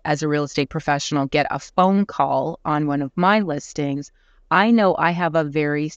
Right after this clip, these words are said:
serious, interested buyer because I know they've gone through my pictures, the details, and my property video on, on the property. And I've, I've got somebody that is, you know, again,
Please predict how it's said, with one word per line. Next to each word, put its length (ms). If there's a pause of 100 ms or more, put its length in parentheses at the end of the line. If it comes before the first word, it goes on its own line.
(120)
serious, 600
interested 640
buyer 460 (340)
because 260
I 100
know 180
they've 220
gone 180
through 160
my 140
pictures, 540
the 120
details, 640
and 180
my 180
property 520
video 460
on, 440
on 220
the 80
property. 640 (500)
And 680 (160)
I've, 200 (220)
I've 240
got 300
somebody 760
that 280 (100)
is, 600 (1200)
you 80
know, 120 (100)
again, 420